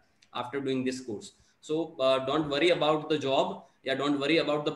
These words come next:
placement, चाहे वो राजस्थान हो, चाहे वो, अ, पंजाब हो, हम दोनों लगे हुए हैं उसमें पूरी लाइजनिंग बनाने में। और इधर से तो जैसे, अ, हम लोगों का तो पूरा जैसे काफी लंबे टाइम से experience भी रहा है कि हम लोग काफी, अ, industries वगैरह में पकड़ बना चुके हैं। So,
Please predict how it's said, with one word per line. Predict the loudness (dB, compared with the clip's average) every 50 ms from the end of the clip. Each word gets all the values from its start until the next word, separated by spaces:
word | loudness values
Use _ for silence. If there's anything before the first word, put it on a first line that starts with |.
| -2
placement, | -2 -2 -2 0 0 0 0 -2 -4
चाहे | -6 -4 0 0 0
वो | 0 0
राजस्थान | 0 -2 -2 -2 -2 -4 -4 -2 -2 0 2 2
हो, | 2 0
चाहे | 0 0 -2 -2
वो, | -2 -4 -4 -6 -6 -6 -6
अ, | -6 -4 -4 -4 -4 -4
पंजाब | -4 -2 2 2 2 2 2
हो, | 0 0 -2 -4 -10 -18 _ _ _ _ _ _ _ _ _ -14
हम | -12 -8
दोनों | -4 -2 0 2 2
लगे | 4 4 4
हुए | 4 4 4
हैं | 2 2
उसमें | 0 0 -2 -4 -4
पूरी | -2 -2 -2 0
लाइजनिंग | 2 2 0 0 0 -2 -4 -2 -2
बनाने | -2 -2 -2 -4 -4 -4
में। | -4 -6 -6
और | -6 -4 -4 -4 -4 -6 -6
इधर | -4 0 0 0 2
से | 2 0
तो | 0 0
जैसे, | -2 -2 -2 -2 -2 -2 -2 0
अ, | 2 2
हम | 4 4 2 0 -2 -2 -2 0
लोगों | 0 2 2 2
का | 0 0 -2
तो | -2 -4
पूरा | -6 -4 -4 -2 -2 -2 -2
जैसे | -4 -4 -4 -4 -2
काफी | 0 -2 -2 -2 -2
लंबे | -2 -2 -2 -2
टाइम | -2 0 0 0
से | 0 -2 -4 -4
experience | -4 -6 -8 -6 -4 -4 -4 -4
भी | -4 -2
रहा | -2 -2 -2
है | -2 -6
कि | -8 -8 -10 -10 -10 -12 -16 _ _ _ -12
हम | -8 -8 -6
लोग | -6 -6 -6 -6
काफी, | -6 -6 -4 -4 -6 -6 -6
अ, | -8 -8 -8 -6 -4 -4 -4 -6 -6 -8 -12 -18 -20 -18 -16 -16 -16 -18 -20 _ _ -12
industries | -10 -8 -8 -8 -8 -8 -8 -6
वगैरह | -6 -4 -4 -4 -4
में | -6 -6 -6
पकड़ | -8 -8 -8 -6
बना | -6 -6 -6 -8
चुके | -8 -12 -16 -18
हैं। | -20 -20 _ _ _ _ _ _ _ -6 -4
So, | -4 -4 -6